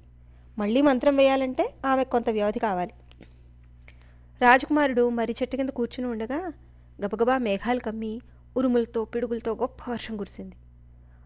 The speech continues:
అంతలో ఒక్క మెరుపు మెరిసి ఆ మెరుపు వెలుగులో చెట్టు కింద ఏదో మెదిలినట్టు అలికిడయింది. అక్కడికి వెళ్ళి రాజకుమారుడు చూసేసరికి ఒక ముసలిది ముసుగు వేసుకుని పడుకున్నట్లుగా కనిపించింది. మెల్లగా అతను ముసుగు తొలగించి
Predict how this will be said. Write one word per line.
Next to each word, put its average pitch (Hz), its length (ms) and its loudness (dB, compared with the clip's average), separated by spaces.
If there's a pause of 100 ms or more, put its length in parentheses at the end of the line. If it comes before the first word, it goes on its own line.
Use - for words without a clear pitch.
అంతలో 240 380 -4
ఒక్క 226 340 -6
మెరుపు 196 380 -4
మెరిసి 320 440 0 (440)
ఆ 214 140 -4
మెరుపు 190 320 -6
వెలుగులో 247 460 -2 (500)
చెట్టు 226 200 -6
కింద 294 220 -2
ఏదో 254 360 -2
మెదిలినట్టు 226 600 -4
అలికిడయింది. 190 580 -8 (640)
అక్కడికి 233 300 -8
వెళ్ళి 202 260 -2
రాజకుమారుడు 240 600 -4
చూసేసరికి 214 680 -8 (500)
ఒక 226 160 -8
ముసలిది 226 640 -4
ముసుగు 220 360 -6
వేసుకుని 254 360 -4
పడుకున్నట్లుగా 202 640 -6
కనిపించింది. 202 600 -10 (840)
మెల్లగా 214 360 -4
అతను 240 260 -6
ముసుగు - 340 -10
తొలగించి 220 540 -6